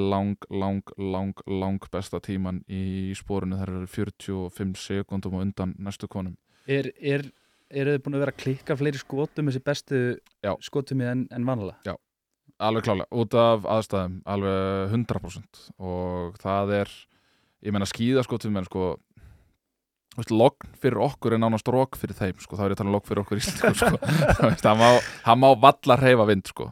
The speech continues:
Speaker 2: Nei, nei.
Speaker 1: Golfararnir, þeir, þú veist, þeir eru pikki á vindinn, en skíðaskotum, en það er svona nánast örugglega meira. En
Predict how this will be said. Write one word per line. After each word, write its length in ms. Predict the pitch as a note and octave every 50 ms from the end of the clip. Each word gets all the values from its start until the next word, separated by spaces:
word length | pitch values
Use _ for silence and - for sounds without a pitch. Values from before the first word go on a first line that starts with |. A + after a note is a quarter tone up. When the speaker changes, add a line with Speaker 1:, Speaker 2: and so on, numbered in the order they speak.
| - _
Speaker 2:
Nei, 140 | _ G#2+ G#2
nei. 100 | G2+ F#2+ G2+
Speaker 1:
Golfararnir, 560 | G#2+ A#2 C3+ D3 C3+ C3+ A#2+ A#2+ A2 G#2+ E2+
þeir, 180 | D#2+ A2+ A2+ A#2
þú 140 | A2 F#2 G#2
veist, 120 | F#2+ -
þeir 140 | A2+ A#2 C3
eru 120 | C3 A2+ -
pikki 260 | C3 A#2+ - - A2+
á 40 | G#2+
vindinn, 320 | A2 G#2+ - - F#2 F#2 F#2
en 80 | F#2
skíðaskotum, 580 | - - A2 B2 B2+ A#2 - - - - G2 F#2
en 100 | F#2+ G2
það 120 | F#2+ F#2+
er 100 | G2 G2+
svona 140 | G#2+ G2+ G2 F#2+
nánast 360 | G#2 C3 B2+ G#2 G2 - F#2+
örugglega 260 | F#2+ F#2 G2 F#2+ G2
meira. 280 | G#2+ A#2+ A#2+ - - D2+ - - _ _ _ _ _ _ _ _ _ _ _ _ _ -
En 300 | F2 F#2+ G2 G2 G2+